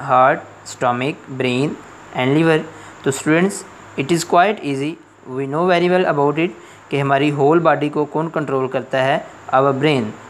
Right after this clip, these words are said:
तो इसका आंसर होगा हमारे पास ब्रेन। नंबर टू पे हमारे पास है, the most sensitive part of our eye is retina,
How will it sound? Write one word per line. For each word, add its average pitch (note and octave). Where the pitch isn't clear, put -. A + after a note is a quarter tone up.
तो -
इसका B2
आंसर D3
होगा C3+
हमारे B2
पास C#3
ब्रेन। B2+
नंबर C#3
टू F3+
पे F#3
हमारे E3+
पास D#3+
है, D#3
the C#3
most D#3
sensitive D3+
part C3+
of B2+
our C#3+
eye C#3
is C3
retina, B2